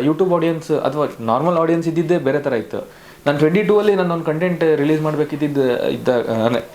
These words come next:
ನಂದು ಟ್ವೆಂಟಿ ಟೂ ಅಲ್ಲಿ ಬರ್ಬೇಕಿದ್ದಾಗ ಇರೋ ಆಡಿಯನ್ಸ್ ಮೈಂಡ್ಸೆ-, ಅಲ್ಲಿ ಸೇಮ್ ಆಡಿಯನ್ಸ್ ಮೈಂಡ್ಸೆಟ್ ಬೇರೆನೇ ಇತ್ತು. ಏನಕ್ಕೆ ಅಂದ್ರೆ ತುಂಬ ಅಂದ್ರೆ ತುಂಬ ನೋಡ್ತಿರ್ತಾರೆ. ಈ ಕೋ-, ಪೋಸ್ಟ್ ಕೋವಿಡ್ ಅಂತೂ, ಆ, ಮನೇಲಿ ಕೂತು ಪ್ರತಿಯೊಬ್ರಿಗೂ ಒಂದು ಅಡಿಕ್ಷನ್ ಅಂತ ಆಗಿದೆ Insta ರೀಲ್ಸ್ ಅಥವಾ YouTube ವಿಡಿಯೋಸ್.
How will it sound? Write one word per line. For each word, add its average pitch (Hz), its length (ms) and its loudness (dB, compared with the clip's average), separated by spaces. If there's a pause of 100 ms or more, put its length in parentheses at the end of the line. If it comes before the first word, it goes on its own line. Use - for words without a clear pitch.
(140)
ನಂದು 117 340 0
ಟ್ವೆಂಟಿ 131 240 0
ಟೂ 175 140 2
ಅಲ್ಲಿ 175 160 0
ಬರ್ಬೇಕಿದ್ದಾಗ 151 580 0 (240)
ಇರೋ 147 440 0 (680)
ಆಡಿಯನ್ಸ್ 196 500 2 (320)
ಮೈಂಡ್ಸೆ-, 165 260 2
ಅಲ್ಲಿ - 320 0
ಸೇಮ್ 214 180 4
ಆಡಿಯನ್ಸ್ 202 480 0
ಮೈಂಡ್ಸೆಟ್ 175 320 2
ಬೇರೆನೇ 143 340 0
ಇತ್ತು. - 240 -8
ಏನಕ್ಕೆ 127 240 -4
ಅಂದ್ರೆ 139 180 -4
ತುಂಬ 156 400 2
ಅಂದ್ರೆ 160 140 0
ತುಂಬ 135 180 0
ನೋಡ್ತಿರ್ತಾರೆ. 120 540 0
ಈ 113 540 0
ಕೋ-, 139 260 0
ಪೋಸ್ಟ್ 160 280 0
ಕೋವಿಡ್ 180 220 2
ಅಂತೂ, 170 560 0 (420)
ಆ, 117 320 0
ಮನೇಲಿ 147 320 2
ಕೂತು 170 300 0
ಪ್ರತಿಯೊಬ್ರಿಗೂ 156 680 2 (200)
ಒಂದು 131 200 0
ಅಡಿಕ್ಷನ್ 143 340 0
ಅಂತ 156 140 -2
ಆಗಿದೆ 117 320 0
Insta 113 220 -2 (400)
ರೀಲ್ಸ್ 123 240 2
ಅಥವಾ 113 280 2
YouTube 113 540 -2
ವಿಡಿಯೋಸ್. 107 500 0